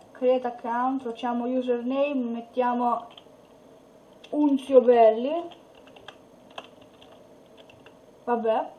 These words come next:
Password uno due tre quattro. Vediamo se effettivamente esiste una, un Unzio Belli. Cos'è Unzio Belli?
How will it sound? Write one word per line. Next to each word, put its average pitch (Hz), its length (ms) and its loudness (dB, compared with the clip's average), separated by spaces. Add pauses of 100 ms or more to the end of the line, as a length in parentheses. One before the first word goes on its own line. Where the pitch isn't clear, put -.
(800)
Password 220 920 4 (960)
uno 254 200 -2
due 240 260 4
tre 240 280 -4
quattro. 233 480 0 (320)
Vediamo 427 400 2
se 508 160 8
effettivamente 330 800 4
esiste 285 760 0 (280)
una, 269 400 -4
un 285 160 -6
Unzio 277 360 -2
Belli. 247 640 2
Cos'è 311 220 -2
Unzio 240 420 -2
Belli? 220 500 -2